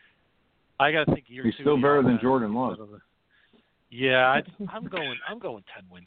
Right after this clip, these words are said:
Speaker 1: for the Packers. I think that's, I think that's about right. They won't
Speaker 2: Yeah.
Speaker 1: win thirteen, but they're not going to eight wins. I mean, I, you know, I think ten is fine for them. I think,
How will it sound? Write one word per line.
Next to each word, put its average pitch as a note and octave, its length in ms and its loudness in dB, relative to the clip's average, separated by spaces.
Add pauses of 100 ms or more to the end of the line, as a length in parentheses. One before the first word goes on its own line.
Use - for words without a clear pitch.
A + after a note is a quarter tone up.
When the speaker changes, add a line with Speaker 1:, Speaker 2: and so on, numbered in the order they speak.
Speaker 1:
for - 80 -16
the - 60 -20
Packers. F#2 420 -12
I D#3+ 80 0
think E3 200 -2
that's, A#2 160 -2 (120)
I F3+ 80 -2
think - 200 0
that's - 160 -20
about - 160 -12 (320)
right. G#2 200 -20
They G3 80 -12
won't B3+ 180 -8
Speaker 2:
Yeah. F#3 160 -2
Speaker 1:
win E2+ 100 -8
thirteen, A#2 480 -16 (640)
but - 120 -4
they're D#4+ 80 -2
not - 160 -6
going G2+ 220 -6
to - 40 -20 (240)
eight C#3 240 -10
wins. F3 300 -14 (340)
I B2+ 100 2
mean, C3+ 240 0
I, D#3 140 2 (100)
you F3 120 -12
know, D3 100 -8
I D3 200 -8 (120)
think F#3+ 120 -16 (440)
ten C#3 160 -14
is G#2+ 80 -20 (160)
fine D#3 240 -20 (1300)
for G#2+ 100 0
them. F2 180 -12 (760)
I D3 100 4
think, A#2 180 -2